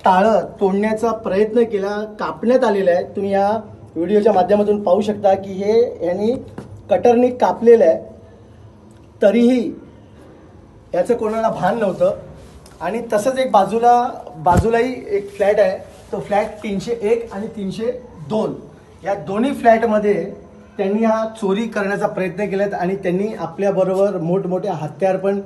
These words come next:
त्या बा-, बाळगले होते त्या दिवशी. पण योगायोगाने हा मोठा संकट जे होतं ते छोट्यामध्ये टळलं.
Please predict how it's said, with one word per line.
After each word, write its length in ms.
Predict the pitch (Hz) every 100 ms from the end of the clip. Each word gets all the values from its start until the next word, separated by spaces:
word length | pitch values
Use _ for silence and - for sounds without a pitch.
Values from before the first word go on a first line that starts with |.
| - - - - - -
त्या 180 | 175 165
बा-, 280 | 156 156 156
बाळगले 420 | 165 165 175 185
होते 180 | 175 180
त्या 240 | 165 165
दिवशी. 280 | 160 151 185 156 - - -
पण 220 | 226 240 - - - - - -
योगायोगाने 760 | 190 208 269 233 226 226 226 - - - 180
हा 100 | 190
मोठा 380 | 185 190 254 247
संकट 300 | 220 226 180
जे 120 | 202
होतं 360 | 185 208 214 - -
ते 200 | 202 202
छोट्यामध्ये 420 | 185 170 196 202
टळलं. 340 | 190 185 175